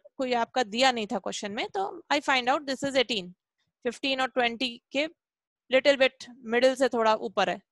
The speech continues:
तो बीसी को निकालने के लिए again perpendicular upon base भी कर सकते हैं, या again final velocity minus initial velocity divided by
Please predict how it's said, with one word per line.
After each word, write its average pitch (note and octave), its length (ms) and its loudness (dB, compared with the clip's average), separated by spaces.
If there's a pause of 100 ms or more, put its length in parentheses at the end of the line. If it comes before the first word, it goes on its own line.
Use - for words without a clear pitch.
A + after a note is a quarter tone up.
(720)
तो C4+ 80 -2
बीसी C#4 340 0
को F#4 120 0
निकालने D4 460 2
के C#4+ 120 0
लिए C#4+ 180 2 (100)
again B3+ 360 0 (500)
perpendicular B3 720 0 (100)
upon B3+ 360 -2
base G#3 200 4
भी C#4 100 -2
कर D4 120 2
सकते D#4 300 -4
हैं, F#4 200 -2
या A#3 320 0
again B3+ 320 -2 (260)
final A#3 320 2
velocity D4 480 0 (1000)
minus A3+ 460 0
initial C#4+ 460 -2
velocity D4+ 760 0
divided A3+ 460 0
by B3 160 4